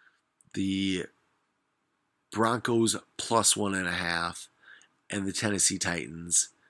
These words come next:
minus seven on the road against the Jets. Like, I don't know. It feels good. It feels good to lay that out. Um, hopefully you guys enjoyed this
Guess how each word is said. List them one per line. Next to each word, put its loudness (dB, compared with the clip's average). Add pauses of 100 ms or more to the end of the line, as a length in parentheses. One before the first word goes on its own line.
(160)
minus 0
seven 2 (260)
on -2
the -6
road -4
against -2
the -6
Jets. -6
Like, -8 (880)
I -4
don't -4
know. -16 (180)
It 0 (160)
feels 8
good. -2 (160)
It -14
feels 6
good 4
to 4
lay 6
that 4
out. -4 (520)
Um, -6 (580)
hopefully 4
you 4
guys 6
enjoyed 4
this 4